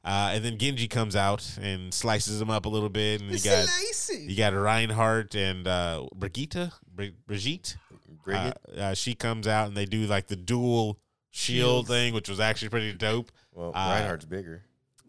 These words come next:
Speaker 1: But they, like, m-, fused together whenever they made it. Like,
Speaker 3: Oh.
Speaker 1: it wasn't, yeah. Uh, then you got the rest of the crew coming out. Mercy, uh, drops down and heals Mei 'cause she was damaged somehow in the explosion, I guess.
Speaker 2: I mean, I don't know how.
Speaker 1: Yeah.
Speaker 2: Just
Speaker 3: Yeah.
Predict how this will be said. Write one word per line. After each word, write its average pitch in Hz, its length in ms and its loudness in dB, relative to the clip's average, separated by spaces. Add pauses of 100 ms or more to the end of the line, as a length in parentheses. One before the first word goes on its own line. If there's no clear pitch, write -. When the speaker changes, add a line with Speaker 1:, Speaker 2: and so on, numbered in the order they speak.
(360)
Speaker 1:
But 110 260 -2
they, 120 140 2
like, 101 160 2
m-, 92 240 -8 (120)
fused 95 340 -4
together 71 360 -6
whenever 78 260 -4
they 78 120 0
made 71 260 -8
it. 65 100 -10 (100)
Like, 82 200 -2
Speaker 3:
Oh. 80 40 -4
Speaker 1:
it 85 40 0
wasn't, 78 400 -2 (180)
yeah. 62 280 -10 (400)
Uh, 92 480 -2
then 131 220 -2
you 127 80 -8
got 135 140 0
the 131 80 -4
rest 135 160 0
of 123 40 -14
the 131 60 -4
crew 143 220 -2
coming 139 260 0
out. 131 160 2
Mercy, 135 760 0 (420)
uh, 101 540 0 (140)
drops 120 340 2
down 127 280 -2
and 117 100 -6
heals 127 280 0
Mei 117 260 -2
'cause 113 120 -6
she 120 120 -4
was 104 260 -4
damaged 113 420 -2
somehow 120 540 -2
in 107 140 -8
the 98 100 -6
explosion, 135 580 -8
I 123 80 -6
guess. 135 340 -8
Speaker 2:
I 170 60 -2
mean, 151 140 0
I 131 80 -4
don't 127 140 -8
know 117 80 -8
how. 104 500 -10
Speaker 1:
Yeah. 101 360 0
Speaker 2:
Just 85 140 -8
Speaker 3:
Yeah. 87 60 -8